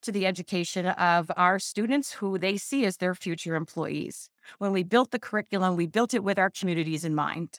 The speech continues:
We actually invited a panel of chief nursing executives from a variety of healthcare agencies right across all the sectors,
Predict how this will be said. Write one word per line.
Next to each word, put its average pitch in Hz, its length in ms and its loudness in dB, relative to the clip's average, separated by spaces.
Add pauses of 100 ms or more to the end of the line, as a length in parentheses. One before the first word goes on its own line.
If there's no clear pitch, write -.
We 190 200 -4
actually 185 640 0 (240)
invited 185 520 4
a 170 100 2 (120)
panel 202 420 4
of 170 140 0
chief 240 340 -4
nursing 214 320 0
executives 175 760 -2
from 185 180 2
a 175 80 0
variety 175 400 4
of 214 100 0
healthcare 202 480 -4
agencies 165 800 -6
right 190 200 0
across 202 420 0
all 180 180 0
the 262 140 -4
sectors, 233 600 -4